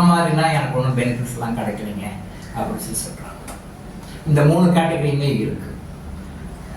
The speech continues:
ஆஹ், கருங்காலி செங்காலி இதெல்லாம் வந்து என்ன அப்படின்னு சொல்லி சொன்னா, செவ்வாயினுடைய அம்சம்,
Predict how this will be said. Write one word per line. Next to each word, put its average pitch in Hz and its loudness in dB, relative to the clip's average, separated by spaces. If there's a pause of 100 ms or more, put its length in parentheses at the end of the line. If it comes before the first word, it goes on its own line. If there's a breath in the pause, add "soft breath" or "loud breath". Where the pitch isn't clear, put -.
ஆஹ், 135 0 (140)
கருங்காலி 214 4 (560)
செங்காலி 180 6 (360)
இதெல்லாம் 165 6
வந்து 147 2
என்ன 135 4
அப்படின்னு 127 0
சொல்லி 127 -6
சொன்னா, 175 2 (100)
செவ்வாயினுடைய 190 4
அம்சம், - -2